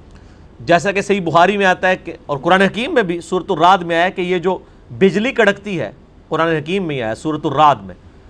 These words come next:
یہ بھی اللہ کی تسبیح بیان کرتی ہے۔ دروازے کی جو آواز ہے، یہ بھی اللہ کی تسبیح بیان کرتی ہے۔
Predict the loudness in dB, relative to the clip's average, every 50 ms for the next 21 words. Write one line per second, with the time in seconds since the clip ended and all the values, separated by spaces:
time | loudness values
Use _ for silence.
0 | -20 -20 -20 -20 -12 -2 -2 -2 2 2 2 4 4 2 0 0 -8 -10 -8 -8
1 | -6 -4 -2 -4 -4 -4 -8 -14 -16 -18 -20 -20 -20 -20 -20 -20 -20 -20 -20 -20
2 | -20 -20 -20 -20 -20 -20 -16 -2 0 0 2 4 4 4 4 4 2 0 0 -6
3 | -4 -2 0 2 2 2 0 -4 -10 -20 -20 -20 -20 -20 -20 -20 -2 0 2 4
4 | 6 6 6 4 4 2 0 0 2 0 0 0 0 0 2 2 0 -2 -4 -8
5 | -10 -12 -10 -10 -10 -8 -8 -8 -8 -8 -10 -12 -12 -12 -14